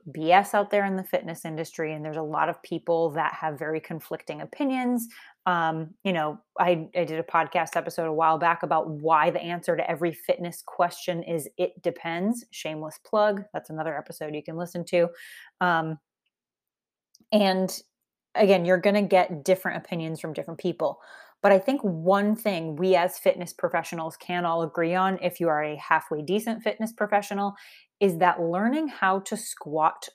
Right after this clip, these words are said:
correctly has multiple benefits across the board,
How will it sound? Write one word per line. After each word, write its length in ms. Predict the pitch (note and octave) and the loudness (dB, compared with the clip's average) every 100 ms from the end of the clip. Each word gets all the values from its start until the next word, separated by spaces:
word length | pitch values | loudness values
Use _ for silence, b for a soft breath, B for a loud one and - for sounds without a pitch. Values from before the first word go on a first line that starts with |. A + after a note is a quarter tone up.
| _ | _
correctly 960 | - - E3 D#3+ D#3 - - D#3 D#3 b b b _ | -6 -2 0 0 -2 -6 -12 -10 -10 b b b _
has 500 | - E3 E3 F3+ F3 - | 2 4 4 0 -2 -10
multiple 1000 | E3 E3 F3 F#3+ G3+ A#3 A#3 A3 A3 A3 _ - | -6 -2 0 0 0 -2 0 2 2 0 _ -12
benefits 720 | C#3+ D#3+ E3 - D#3 - - - | -4 -2 -2 -4 -4 -6 -14 -6
across 840 | F3 - - - F3 E3 E3 - - - | -6 -4 -10 0 6 6 6 -2 -14 -10
the 240 | D#3 D3+ C3 - | -6 -6 -6 -6
board, 400 | D3+ - A2+ | -4 -4 -8